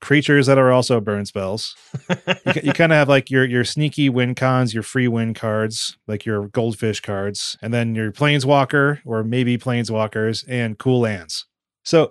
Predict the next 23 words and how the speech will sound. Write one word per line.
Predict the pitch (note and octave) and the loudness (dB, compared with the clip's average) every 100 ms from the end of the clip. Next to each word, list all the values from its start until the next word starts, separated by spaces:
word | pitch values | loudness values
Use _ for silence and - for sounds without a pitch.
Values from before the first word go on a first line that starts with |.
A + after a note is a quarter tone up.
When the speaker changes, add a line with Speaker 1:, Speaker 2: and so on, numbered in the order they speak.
| - | 0
Speaker 1:
what | D#3 F#3+ | 2 2
we'll | |
do | G3+ G#3 | 4 2
here | - C#3 B2 C3 | 4 4 4 2
is | B2+ C#3 | 0 0
I | |
think | D3 C#3+ | 0 0
we | C#3 | 0
should | C#3+ | 0
just | B2+ B2+ - | 2 0 2
kinda, | C3 B2 | 0 2
we'll | B2 | -2
go | A#2 D3 E3+ | 0 4 4
over | E3+ D#3+ | 4 2
the | D#3 | -2
cards | - C3+ C#3 | 0 0 2
in | C#3+ | -2
the | |
deck. | C3+ G#2 G#2 - - - | -2 -2 -2 -6 -18 -2
You | C3 | 0
can | D#3 F#3 | 2 0
tell | D#3 D3+ C3+ | 0 0 2
us, | B2+ B2 - - - | 2 2 0 -4 -6